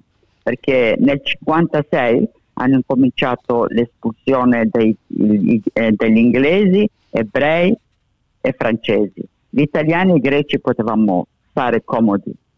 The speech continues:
ma purtroppo i genitori hanno incominciato a temere, aver paura per il nostro futuro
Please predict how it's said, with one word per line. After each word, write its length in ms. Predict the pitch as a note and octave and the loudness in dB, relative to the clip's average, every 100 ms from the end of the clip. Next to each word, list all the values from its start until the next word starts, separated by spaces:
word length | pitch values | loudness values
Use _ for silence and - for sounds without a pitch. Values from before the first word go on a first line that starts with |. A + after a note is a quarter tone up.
| _ _ | _ _
ma 160 | - C#3+ | -4 -2
purtroppo 760 | - D3+ - E3 D#3 D3 C#3+ B2+ - | -2 -4 -2 -2 -2 -2 -2 -2 -2
i 120 | C3 | -2
genitori 560 | C#3+ C3+ C3 C#3+ C3+ C3 | 0 2 2 0 0 2
hanno 140 | B2+ | 2
incominciato 680 | A#2 C3 B2+ - G#2+ - G#2+ | 2 0 0 0 -4 -4 -4
a 40 | |
temere, 520 | - A#2 C3+ D3+ D3+ D3+ | -2 -2 0 0 0 0
aver 280 | A#2+ B2+ - | 0 -4 -4
paura 460 | B2+ B2 C#3 C#3 | -4 0 0 0
per 180 | C3 B2 | -2 -2
il 100 | A2+ | 0
nostro 340 | B2 A#2 - A2+ | 0 -2 -8 -8
futuro 520 | A2+ - F3 F3+ F3+ | -8 -2 0 2 0